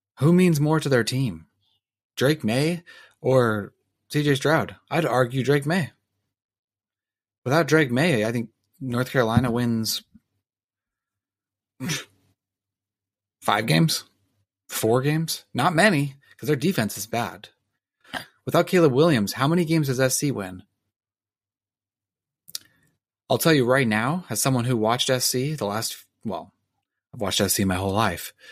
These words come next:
but especially the last few years. And last year, without Caleb Williams, uh,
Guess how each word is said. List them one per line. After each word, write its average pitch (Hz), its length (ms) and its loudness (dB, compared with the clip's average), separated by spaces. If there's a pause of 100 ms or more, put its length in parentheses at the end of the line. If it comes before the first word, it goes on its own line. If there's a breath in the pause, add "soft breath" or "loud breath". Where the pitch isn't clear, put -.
(240 loud breath)
but 104 120 -2
especially 143 320 0
the 104 80 0
last 104 260 0
few 110 120 -4
years. 113 540 -2 (1700)
And 107 200 2
last 120 360 -2
year, 185 320 2 (1000)
without 147 260 0
Caleb 165 280 2
Williams, 156 600 0 (1300)
uh, 107 300 2